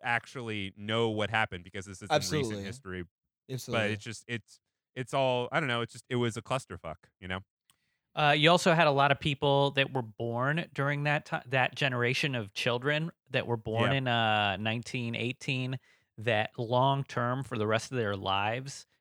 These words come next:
Speaker 3: had a lower academic performance and a lower ability to, uh, hold down jobs and generate wealth.
Speaker 2: I saw that paper as well.
Speaker 3: So
Speaker 1: Oh.
Speaker 3: something about it just had, like, uh, long-term cognitive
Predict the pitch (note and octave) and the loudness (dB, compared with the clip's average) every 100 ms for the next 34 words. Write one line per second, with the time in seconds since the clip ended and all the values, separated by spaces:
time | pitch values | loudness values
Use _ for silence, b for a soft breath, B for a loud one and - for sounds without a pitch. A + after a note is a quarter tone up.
0 | _ B2 B2+ A2+ G#2+ G2 G#2 A2 G#2+ A#2 | _ -2 2 4 4 0 0 -2 0 2
1 | A2+ G#2+ A2+ G#2+ G#2+ G#2+ G#2+ - G#2+ A2 | 2 2 0 -4 -8 -8 -8 -10 -14 -10
2 | G#2+ A#2+ C#3 - - - _ A#2 G#2+ G#2 | -8 -8 -10 -12 -16 -18 _ -6 -4 -2
3 | G2 F#2+ - A2+ A#2+ A#2+ A#2+ A#2+ A#2 A#2 | -2 -2 -4 -6 -2 0 2 2 2 0
4 | - _ _ _ _ C3 A2+ A2+ A2+ A#2 | -4 _ _ _ _ -4 0 0 0 0
5 | A#2+ - B2 G#2 G#2 G2 G2 - _ _ | -4 -4 -4 0 0 2 0 -4 _ _
6 | - B2+ B2+ A#2 A2+ A2+ A2 A#2 D3+ E3+ | -2 0 2 2 2 2 4 4 4 0
7 | - - A#2+ A2+ A#2+ A2+ G#2 G#2 G2 G#2 | -14 -8 -4 -4 0 0 0 -2 -4 -4
8 | F#2+ - _ D3 F#3+ - G#3+ G3 F3+ F#3 | -6 -6 _ -2 0 4 4 4 0 -2
9 | G3 F#3 E3+ D#3+ F#3+ F3 F#2 F#2+ _ _ | -4 -2 -4 0 0 0 -2 -10 _ _
10 | _ - C4 F#4 A#2+ A2 A2 G#2 - D3+ | _ -2 4 6 6 2 0 -4 -4 0
11 | C#3 D#3+ D3 A#2 A#2 A2 A2 A2+ A2 - | 2 2 2 2 4 4 6 4 2 -2
12 | B2 - C3 - B2+ B2 A#2 A2+ G#2 - | -6 -2 -2 2 4 6 4 2 0 0
13 | G#2+ G2 A2 A#2 B2+ C3 A2+ - A#2 A2 | -2 0 0 0 -2 -4 -4 0 2 2
14 | B2 B2 B2+ - | 2 0 0 -4